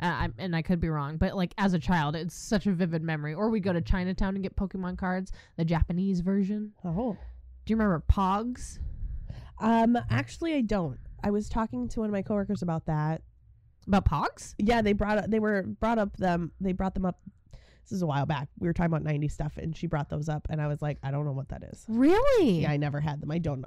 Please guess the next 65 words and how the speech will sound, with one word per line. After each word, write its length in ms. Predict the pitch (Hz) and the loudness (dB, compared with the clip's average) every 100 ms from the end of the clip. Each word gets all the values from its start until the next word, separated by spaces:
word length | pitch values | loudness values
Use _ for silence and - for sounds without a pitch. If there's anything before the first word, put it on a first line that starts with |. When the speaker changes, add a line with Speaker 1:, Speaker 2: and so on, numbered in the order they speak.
| - | -2
Speaker 2:
I, 300 | 170 165 156 - | 0 0 -2 -4
I 200 | 160 156 - | -2 -2 -2
still 340 | - 170 147 | -2 0 -2
truly 300 | 147 147 127 | -2 -2 -2
don't 180 | 127 107 | -4 -6
understand 360 | 110 - - | -8 -10 -12
what 100 | - | -10
they 80 | - | -10
are. 180 | - - - _ _ _ - - | -10 -14 -16 _ _ _ -16 -2
Speaker 1:
It 120 | 370 | 2
was 180 | 392 349 | 4 4
like 240 | 392 403 | 0 0
a, 160 | 403 339 - _ _ - | 0 -2 -4 _ _ -4
almost 280 | 349 427 - | 0 2 2
like 120 | 392 | 2
a, 180 | 247 156 - _ _ _ _ _ _ _ - | 0 -2 -6 _ _ _ _ _ _ _ 0
like 180 | 294 | 0
a 80 | - | 8
paper, 400 | - 220 240 311 | 8 8 6 2
d-, 140 | 247 240 - | 0 -4 -6
like, 260 | 277 285 - | -2 -2 -2
not 240 | 269 294 - | -4 0 4
paper, 340 | 285 - - | 4 2 -4
but, 120 | 185 | -4
like, 140 | 233 226 | -4 -2
cardboard 600 | - 214 226 302 320 262 | 0 0 2 0 -2 -2
disc, 280 | 359 359 - | -2 -2 -4
I 100 | 285 | -4
would 160 | 320 277 | -4 -2
say. 240 | 320 330 330 | -2 0 -2
And 180 | 226 233 | -4 -4
then 100 | 240 | -4
there 120 | 233 | -2
was, 180 | 220 202 | -2 -2
like, 280 | 208 190 | -2 -2
your, 380 | 190 208 190 180 - - - - - | -4 -2 -2 -2 -6 -10 -10 -10 -4
like, 280 | 185 180 160 | 2 4 6
bigger 280 | 226 208 190 | 6 6 6
ones 280 | 170 165 | 6 4
that 140 | 165 165 | 2 2
were 120 | 180 | 0
for, 160 | - 190 | 0 2
like, 300 | 160 151 - | 2 -2 -6
hitting 560 | - - 196 233 294 | -4 0 0 0 -2
them. 380 | 302 330 339 330 - | -2 0 -2 -4 -4
And 140 | 240 | 2
I 80 | 277 | 6
think 240 | - 381 | 4 4
it 60 | 453 | 0
was 120 | 440 | 0
more 140 | 330 302 | 0 0
of, 80 | |
like, 140 | 262 208 | 0 0
a 40 | |
trading 400 | - 202 180 226 | 2 2 2 -2
system. 400 | 240 - - 320 | -2 0 0 0
So, 140 | 311 240 | -2 0
like, 180 | 214 214 | 0 0
you 60 | |
had 60 | 226 | 0
to 60 | 180 | -2
flip 380 | - - 247 - | -6 -4 -4 0
them 220 | 302 285 | 0 0
with 160 | 254 - | -2 -4
the, 120 | 175 | -8